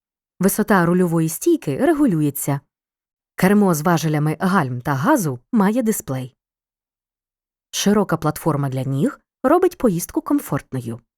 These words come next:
Пружні гумові колеса електросамоката вкриті спеціальними захисними крилами.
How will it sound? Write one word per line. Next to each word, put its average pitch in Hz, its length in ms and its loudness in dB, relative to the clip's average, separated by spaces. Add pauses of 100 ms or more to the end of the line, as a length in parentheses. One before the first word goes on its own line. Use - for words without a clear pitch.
(960)
Пружні 220 420 4
гумові 175 420 2
колеса 165 560 0
електросамоката 156 1120 -2
вкриті 294 380 0
спеціальними 190 680 0
захисними 175 580 -2
крилами. 135 560 0